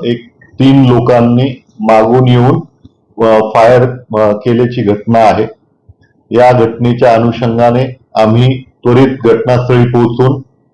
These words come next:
यातील जो मुख्य आरोपी आहे, याला, अ, अ,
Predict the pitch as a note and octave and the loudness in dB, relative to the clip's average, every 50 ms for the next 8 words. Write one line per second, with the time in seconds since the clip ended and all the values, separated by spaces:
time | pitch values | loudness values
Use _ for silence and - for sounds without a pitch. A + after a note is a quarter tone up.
0 | _ _ _ _ G#2+ A2+ A#2+ A2+ - C#3 C3+ C3 B2+ A#2 B2+ B2+ B2 B2 - - | _ _ _ _ 0 2 2 2 2 2 0 0 2 0 2 2 2 0 -2 -2
1 | C3+ C3 - - - E3 D3 C3+ B2+ B2 B2+ B2 B2 B2+ B2+ A#2 A2 G#2+ G2+ A#2 | -4 -6 -6 -6 -2 0 2 2 4 2 2 0 -2 0 0 2 2 2 0 -2
2 | C#3+ - - _ _ _ G#2+ G#2+ A2 A2+ B2 C3+ D#3 - - - - _ _ _ | -6 -6 -8 _ _ _ 0 0 2 2 2 2 0 0 -6 -12 -20 _ _ _
3 | _ _ _ _ _ - G2 G2+ G#2 G2+ G2+ G2+ G2+ - - - _ _ _ - | _ _ _ _ _ -6 -2 0 2 2 2 2 0 -4 -12 -18 _ _ _ -20
4 | - - G#2+ G2+ | -10 -4 -2 0